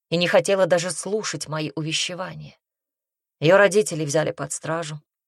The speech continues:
Радана бросилась к инквизиторам, чтобы рассказать обо мне, о нашей встрече в чаще, о своём женихе, но её не стали слушать. Она стала кричать в отчаянии. И тут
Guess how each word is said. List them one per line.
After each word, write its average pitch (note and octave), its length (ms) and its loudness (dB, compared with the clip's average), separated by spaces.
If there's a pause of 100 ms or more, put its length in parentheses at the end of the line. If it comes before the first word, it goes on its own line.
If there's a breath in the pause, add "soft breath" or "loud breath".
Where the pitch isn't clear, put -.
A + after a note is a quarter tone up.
(300)
Радана F3 360 4
бросилась D#3+ 480 0
к - 60 -12
инквизиторам, D3 640 -6
чтобы C3+ 300 -6
рассказать E3+ 560 0
обо D3 180 2
мне, E3 260 -2
о D3+ 120 -2
нашей D#3+ 280 -2
встрече E3+ 440 -6
в - 80 -14
чаще, F3+ 520 -2 (280)
о D#3+ 80 4
своём E3+ 400 4
женихе, E3+ 600 0 (200)
но F#3 140 -4
её G#3 160 2
не G3+ 140 -2
стали G3 400 -2
слушать. - 680 -10 (580)
Она F3 200 2
стала G3 280 2
кричать - 580 -2
в D3 60 -6
отчаянии. D3+ 720 -10 (680)
И E3 100 2
тут - 360 2